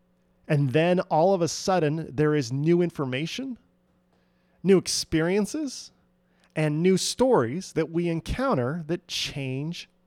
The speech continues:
everything. These shepherds held an assumption that this night would be like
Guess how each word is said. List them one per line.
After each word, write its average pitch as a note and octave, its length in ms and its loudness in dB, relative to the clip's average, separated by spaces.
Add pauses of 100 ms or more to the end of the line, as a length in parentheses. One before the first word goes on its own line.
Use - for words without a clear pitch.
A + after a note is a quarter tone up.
(240)
everything. F#3+ 640 -2 (1900)
These C4 440 0
shepherds E3+ 800 -2
held A#3+ 480 -2
an G3 140 -6
assumption F3+ 760 -6 (520)
that F#3 320 0
this C4+ 280 0
night G#3 340 0
would F3+ 220 -2
be F#3 160 -4
like E3+ 340 0